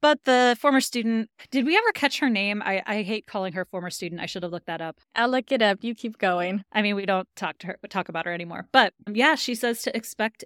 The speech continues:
Speaker 1: a tough exam and starts to give them tips on it when Felicity sees Todd in the background. He has shown up again, and Felicity goes to excuse herself, and Elena kinda gives her the side eye, like, "What are you doing? Like, this is important." And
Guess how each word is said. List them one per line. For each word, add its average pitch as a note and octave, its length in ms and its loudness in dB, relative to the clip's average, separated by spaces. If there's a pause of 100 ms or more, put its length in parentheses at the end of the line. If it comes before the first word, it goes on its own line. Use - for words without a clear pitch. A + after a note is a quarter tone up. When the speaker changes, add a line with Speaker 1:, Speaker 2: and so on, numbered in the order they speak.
Speaker 1:
a A3+ 180 -2
tough G#3+ 260 -8
exam G#3 560 -4
and F#3+ 180 -4
starts A3 340 0
to A#3+ 60 -4
give G3+ 120 -6
them F#3+ 160 -8
tips - 340 -8
on E3 160 -8
it F#3 280 -6
when F#3+ 280 -6
Felicity G3 540 -6
sees F#3+ 500 -8
Todd F#3+ 640 -2
in E3+ 220 -8
the E3 60 -6
background. - 520 -8
He G#3+ 220 -6
has A3 240 -4
shown G3+ 260 -6
up F3 220 -8
again, D3 420 -6 (220)
and F3 920 -4 (300)
Felicity F#3 480 -2
goes F3+ 160 0
to - 140 -8
excuse B3+ 460 -6
herself, G#3 720 0
and F3+ 120 -6
Elena F#3 360 -8
kinda F#3 300 -4
gives F3+ 240 -6
her F#3 100 -2
the F3 140 -8
side G#3 340 0
eye, G#3 160 0
like, F#3 200 -4
"What F#3+ 100 -8
are - 40 -6
you G#3 100 -6
doing? A#3 320 -2
Like, F#3 180 -2
this F3+ 140 -6
is G3+ 140 -8
important." A3 760 -2
And F3 480 -4